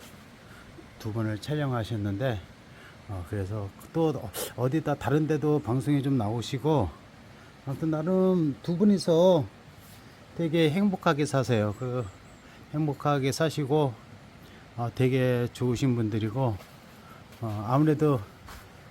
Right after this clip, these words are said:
뭐 민박도 하시는데 새로운 사람들이 오면 낯을 가-, 좀 가리시더라고요. 그래서, 어, 여기 오시는 분들은 대부분이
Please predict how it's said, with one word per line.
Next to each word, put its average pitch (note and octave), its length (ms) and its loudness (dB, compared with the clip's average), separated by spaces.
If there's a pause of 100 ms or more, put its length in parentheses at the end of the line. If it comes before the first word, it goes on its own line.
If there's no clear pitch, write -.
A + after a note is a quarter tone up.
(220)
뭐 B2+ 320 0
민박도 E3 560 2
하시는데 C#3+ 640 2 (760)
새로운 F#3+ 500 0
사람들이 C#3+ 560 0
오면 A#2 600 0 (640)
낯을 A#2+ 640 -4
가-, A#2 180 -6
좀 D3 180 -6
가리시더라고요. G#2+ 960 -6
그래서, G#2 360 -6 (600)
어, G2 340 -12 (960)
여기 A#2+ 240 0
오시는 C3+ 400 -2
분들은 A2+ 400 -4
대부분이 A#2 720 0